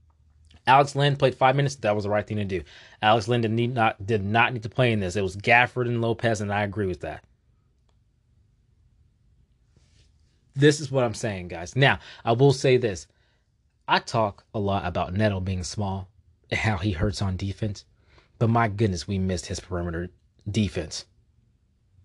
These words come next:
And that, like, first two quarters. My goodness, did we miss Neto's just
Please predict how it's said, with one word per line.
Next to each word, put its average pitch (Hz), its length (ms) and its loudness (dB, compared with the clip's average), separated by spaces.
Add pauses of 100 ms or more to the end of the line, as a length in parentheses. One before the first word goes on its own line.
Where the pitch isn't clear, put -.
(340)
And 113 180 4
that, 110 160 2
like, 104 180 2
first - 560 -2 (200)
two 135 180 4
quarters. - 500 -8 (720)
My 113 380 2 (300)
goodness, 135 600 -2 (340)
did 117 140 2
we 123 120 4
miss 113 280 0
Neto's 107 360 -2
just - 420 -6